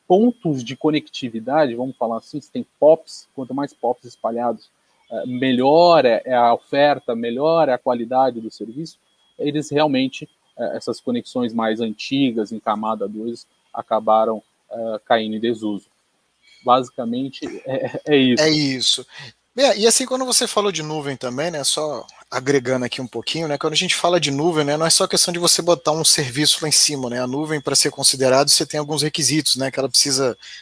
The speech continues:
Speaker 2: ter conectividade, precisa ser medida, precisa tarifar, né, que precisa consumir, precisa
Speaker 1: Correto.
Speaker 2: ter o self-service, né, as pessoas pre-, precisam ter lá e se
Speaker 1: Correto.
Speaker 2: servir. Então, não é só o fato de colocar lá, né?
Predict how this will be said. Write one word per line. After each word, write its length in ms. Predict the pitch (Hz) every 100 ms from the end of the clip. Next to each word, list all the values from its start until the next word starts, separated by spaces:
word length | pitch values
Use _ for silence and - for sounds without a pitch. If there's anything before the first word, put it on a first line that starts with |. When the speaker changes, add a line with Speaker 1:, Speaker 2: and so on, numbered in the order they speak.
| _
Speaker 2:
ter 120 | 151
conectividade, 1120 | 143 139 - 196 208 151 160 165 160 143 120 123
precisa 400 | 131 - 135 131
ser 220 | - 135
medida, 840 | 170 131 139 180 180 156 139 127 110 - - -
precisa 460 | 143 139 - 135 143
tarifar, 760 | 147 147 127 - 147 160 160
né, 140 | 135 131
que 80 | 127
precisa 320 | - 135 135
consumir, 640 | 131 - 208 147 165 160
precisa 460 | - 117 107 104 143
Speaker 1:
Correto. 80 | -
Speaker 2:
ter 340 | 151 147 127 - - _
o 80 | 135
self-service, 920 | - 151 143 147 - 160 151 131 -
né, 100 | 135
as 100 | 139
pessoas 320 | - 120 143 -
pre-, 160 | 135 -
precisam 480 | - 123 160 156 143
ter 140 | - 131
lá 280 | 135 151
e 160 | 135 120
se 160 | - 135
Speaker 1:
Correto. 160 | -
Speaker 2:
servir. 380 | 135 113 165 180 - - - -
Então, 360 | 156 170 175
não 220 | 165 160 180
é 80 |
só 200 | 170 190
o 60 | 190
fato 400 | - 170 175 175
de 100 | 156
colocar 480 | - 165 156 - 165
lá, 240 | 127 110 - _ -
né? 260 | 123 139